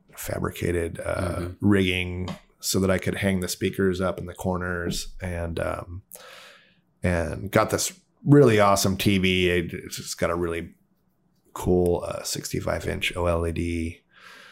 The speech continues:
Speaker 1: four K, um, for the first time I've ever bought a Black Friday thing.
Speaker 2: Oh, dude, I did that a couple years ago.
Speaker 1: <laughs> Yeah, that was a, that was, uh, an experience.
Speaker 2: Did you go to
Speaker 1: So
Speaker 2: Best Buy?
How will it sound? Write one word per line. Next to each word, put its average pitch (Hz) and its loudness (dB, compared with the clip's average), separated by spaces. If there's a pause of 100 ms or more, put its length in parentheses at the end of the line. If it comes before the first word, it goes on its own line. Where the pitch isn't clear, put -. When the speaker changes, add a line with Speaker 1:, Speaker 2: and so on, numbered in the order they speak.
(240)
Speaker 1:
four - 0
K, 80 -6 (240)
um, 92 -6 (680)
for 87 0 (500)
the - -8
first 107 4
time 98 6
I've 92 4
ever 98 4
bought 90 2
a 87 0
Black 87 0
Friday 82 -4
thing. 87 -4 (640)
Speaker 2:
Oh, 104 4
dude, 98 4
I 98 4
did 95 2
that 90 4
a 87 -2
couple - -2
years 85 2
ago. 87 6
Speaker 1:
<laughs> - 6 (680)
Yeah, - 2
that 98 2
was - -4
a, 95 0 (520)
that 110 0
was, 101 0
uh, 90 0
an 92 0
experience. 95 0 (640)
Speaker 2:
Did 110 2
you 107 6
go 120 10
to 90 8
Speaker 1:
So 80 4
Speaker 2:
Best 98 6
Buy? 160 6